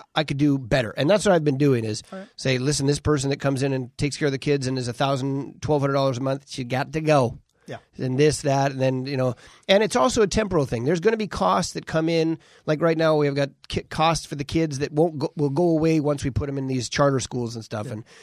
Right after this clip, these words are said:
Speaker 2: Like
Speaker 1: so
Speaker 2: food and, like, stuff like
Speaker 1: not
Speaker 2: that where they wanna
Speaker 1: food, the,
Speaker 2: eat.
Speaker 1: the cost of, like, the, the, you know, the monthly, the,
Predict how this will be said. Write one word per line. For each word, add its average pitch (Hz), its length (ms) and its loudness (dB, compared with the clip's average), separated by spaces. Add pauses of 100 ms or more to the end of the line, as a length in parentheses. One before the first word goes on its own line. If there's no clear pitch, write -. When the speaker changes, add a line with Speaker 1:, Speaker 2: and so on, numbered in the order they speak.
Speaker 2:
Like 143 140 -6
Speaker 1:
so 160 180 4
Speaker 2:
food 165 280 -2
and, 135 320 -6 (300)
like, 135 180 -12
stuff 147 200 -10
like 180 60 2
Speaker 1:
not 233 160 6
Speaker 2:
that - 80 -6
where 262 80 -4
they 254 120 4
wanna 214 200 8
Speaker 1:
food, 180 80 2
the, 160 220 6
Speaker 2:
eat. - 100 -4
Speaker 1:
the 160 140 -2
cost 180 380 2
of, 131 120 -2
like, 120 280 -4
the, 127 160 -6
the, 117 260 -14 (300)
you 160 100 -4
know, 135 80 0
the 110 80 -8
monthly, 139 480 2
the, 175 180 -4